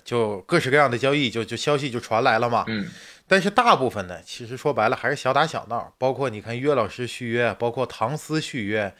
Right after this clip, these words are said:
Speaker 1: 稍微大点儿的也就是这个，呃，小佩顿去了，
Speaker 2: 开拓者。
Speaker 1: 小佩顿去了哪儿啊？
Speaker 2: 开拓者。
Speaker 1: 啊，对，开拓者。
Speaker 2: 嗯。
Speaker 1: 小佩顿去了开拓者啊。呃，再稍微大一点儿的就是这个，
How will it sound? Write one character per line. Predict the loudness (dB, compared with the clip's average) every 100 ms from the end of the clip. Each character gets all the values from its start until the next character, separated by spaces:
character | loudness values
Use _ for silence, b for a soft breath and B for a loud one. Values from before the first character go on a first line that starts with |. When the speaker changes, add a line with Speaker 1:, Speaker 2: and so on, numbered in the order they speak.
| b b
Speaker 1:
稍 | -2 2
微 | 4 4
大 | 6 6
点 | 6 4
儿 |
的 | 2
也 | 0 0
就 | -2
是 | -2
这 | -2
个， | 2 2 2 0 -6 b b b
呃， | -4 -2 -2 -2
小 | -4 -4
佩 | -4 -2 0
顿 | 2 2 0
去 | -8 -4 -2 -2
了， | -4 -8 -12 _ _ _ _ _ _
Speaker 2:
开 | -8 -2
拓 | 0
者。 | 2
Speaker 1:
小 | 2
佩 |
顿 | 0
去 | -2
了 | -6
哪 | -6
儿 | -8 -10
啊？ |
Speaker 2:
开 | -6
拓 | -4 -4
者。 | -8 -8 -2
Speaker 1:
啊， | 2
对， | 4
开 | 4 2
拓 | 2
者。 | 2 0 -4 -8 -10
Speaker 2:
嗯。 | -8 -2
Speaker 1:
小 | 0
佩 | 2
顿 | 0
去 | 0 0
了 | 0
开 | 2
拓 | 2 2
者 | 0
啊。 | -4 -6 -6 _ _ _ _
呃， | -2 -2
再 | 2 4 4
稍 | 4 4
微 | 4
大 | 6 6
一 | 4
点 | 2
儿 | -2
的 | -6
就 | -6
是 | -6 -4
这 | -2
个， | 0 0 -2